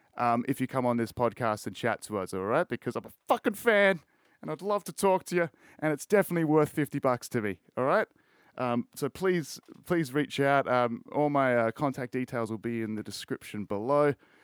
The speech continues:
Um, and, uh, obviously voted one of the greatest,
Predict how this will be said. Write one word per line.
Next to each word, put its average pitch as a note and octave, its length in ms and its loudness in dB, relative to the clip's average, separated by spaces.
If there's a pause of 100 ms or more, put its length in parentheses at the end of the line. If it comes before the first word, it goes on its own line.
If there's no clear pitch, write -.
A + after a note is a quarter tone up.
(260)
Um, A2+ 360 0 (280)
and, C#3+ 280 4
uh, C#3+ 200 6
obviously E3+ 360 4
voted D#3 280 4
one D#3+ 120 4
of D#3 80 2
the D3+ 60 2
greatest, D3 460 0